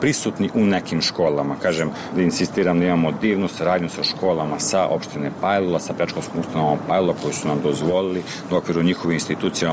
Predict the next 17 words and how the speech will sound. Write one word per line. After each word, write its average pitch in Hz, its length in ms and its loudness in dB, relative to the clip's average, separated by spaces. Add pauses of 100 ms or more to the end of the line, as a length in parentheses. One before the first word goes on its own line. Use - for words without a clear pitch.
(120)
podržavamo 76 600 0 (100)
tu 76 100 0
decu. 69 360 0 (300)
Nažalost, 101 560 0 (180)
kvalitet 87 440 2
obrazovanja 82 680 2 (120)
koje 69 160 2
deca 85 340 0
dobijaju 69 540 2 (840)
je 73 400 4 (580)
jako, 87 400 0
jako 71 280 0
lo-, 67 380 -2
loše. 73 240 0 (200)
Mi 95 80 4
imamo 92 200 4
situacije 92 680 0